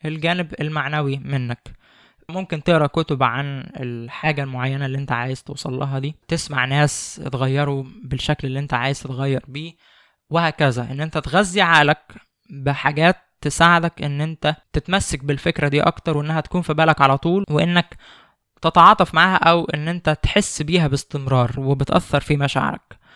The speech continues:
فده بالنسبة للمستوى الأول اللي هو المستوى المعنوي. بالنسبة بقى للمستوى المادي،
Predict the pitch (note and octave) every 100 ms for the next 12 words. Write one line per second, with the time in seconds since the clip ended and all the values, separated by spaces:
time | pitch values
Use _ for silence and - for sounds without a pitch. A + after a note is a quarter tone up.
0 | _ _ _ _ _ _ _ D#3+ G3+ A#3
1 | G#3 A3 F#3 G#3 F3 D#3+ E3+ D#3 - F3+
2 | F3+ - F3 F3 E3+ C#3 C#3 D3 D#3 D3
3 | C3 - D3 C3+ B2 A#2 A#2+ C3 D#3 G#3
4 | F3 F3+ E3+ D#3+ E3 D3+ - G3+ A3+ G3
5 | D#3+ D3+ D3 E3